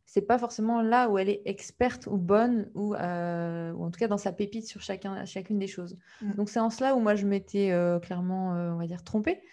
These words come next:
Speaker 1: euh, dans mes recherches, euh, ou mes recrutements précédents. Et à partir du moment où j'ai com-, bien compris que j'avais besoin de,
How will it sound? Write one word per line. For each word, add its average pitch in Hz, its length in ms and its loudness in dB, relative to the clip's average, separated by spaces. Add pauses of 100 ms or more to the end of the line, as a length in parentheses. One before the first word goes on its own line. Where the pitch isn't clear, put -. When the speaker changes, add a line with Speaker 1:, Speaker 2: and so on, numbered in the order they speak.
(420)
Speaker 1:
euh, 180 120 2
dans 185 140 0
mes 180 240 0
recherches, 208 540 0
euh, 185 380 0
ou 185 80 -2
mes 180 140 0
recrutements 190 480 -2
précédents. 190 480 -4 (540)
Et 202 100 6
à 208 60 8
partir 247 260 4
du 277 100 2
moment 269 280 4
où 269 60 4
j'ai 214 200 4
com-, 285 280 -2
bien 285 240 2
compris 269 420 -2
que 190 420 2
j'avais 202 240 4
besoin 214 360 2
de, 185 420 0